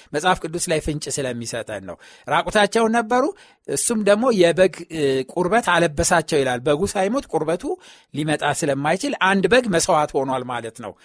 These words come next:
እ፣ ለእነሱ ልብስ የሆነው ቆዳ የተገኘበት ማለት ነው። የመጀመሪያውን ሞት አይተዋል ማለት ነው። መስዋዕት ቀርቧል ማለት ነው። ስለዚህ እነሱ እንዲለብሱ ራቁትነታቸው እንዲሸፈን በግ መስዋዕት ሆኗል ማለት ነው። ስለዚህ ይሄ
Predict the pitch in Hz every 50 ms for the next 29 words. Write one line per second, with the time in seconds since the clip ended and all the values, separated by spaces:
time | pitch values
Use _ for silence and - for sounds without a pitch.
0 | - - - _ _ - 120 123 123 117 120 131 131 131 131 127 - - 147 135
1 | 139 131 - - - - - 113 113 110 107 110 117 117 120 117 120 123 120 -
2 | 135 127 123 131 120 113 117 113 - 123 113 117 107 104 104 98 95 - 233 -
3 | 359 262 151 113 98 - - - - - - - - _ _ 127 143 151 147 160
4 | 175 156 156 147 151 151 147 143 139 143 147 147 - - 143 131 - - 139 131
5 | 147 165 175 160 127 113 104 101 - - 87 78 - _ _ _ _ _ _ _
6 | 139 151 151 - 185 170 170 165 - - - 175 160 147 156 190 202 233 254 226
7 | 202 160 127 120 107 - - 87 82 - _ - - - _ _ - - 185 202
8 | 196 214 220 220 185 170 170 180 202 180 175 202 247 330 415 381 - - - -
9 | - 165 156 165 175 175 - - 233 254 247 - _ _ - 175 180 185 208 233
10 | 220 208 202 - - - 285 349 403 415 - _ _ _ _ _ _ - 143 165
11 | 190 196 - 185 208 208 202 202 190 185 196 196 190 196 190 202 214 214 233 -
12 | - 254 254 254 - 320 381 403 - _ _ _ _ 135 127 214 247 262 226 185
13 | 175 175 - 190 185 170 160 - 151 147 127 113 104 92 90 80 78 78 76 -
14 | - _ _ _ _ _ _ _ _ _ _ _ - 165 170 180 190 185 233 220
15 | 208 202